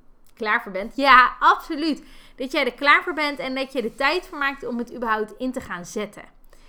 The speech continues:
Er zijn namelijk mensen die het doen omdat iedereen het doet en dat je denkt, "Ja, nu moet ik het ook doen."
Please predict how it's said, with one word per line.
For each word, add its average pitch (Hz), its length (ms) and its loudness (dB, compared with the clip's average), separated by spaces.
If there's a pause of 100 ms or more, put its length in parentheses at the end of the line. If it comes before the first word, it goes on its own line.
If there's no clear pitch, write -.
(260)
Er 214 80 -10
zijn 277 240 4
namelijk 269 320 0
mensen 269 380 -6
die 240 500 -6 (200)
het 208 280 -10
doen 349 420 0 (320)
omdat 269 400 -4
iedereen 262 440 -4
het 285 160 -10
doet 311 640 -14 (200)
en 269 200 -8
dat 269 140 -6
je 277 80 -10
denkt, 254 380 -10 (320)
"Ja, 277 160 0
nu 294 120 0
moet 349 160 0
ik 339 80 -2
het - 160 -8
ook 320 280 0
doen." 196 360 -8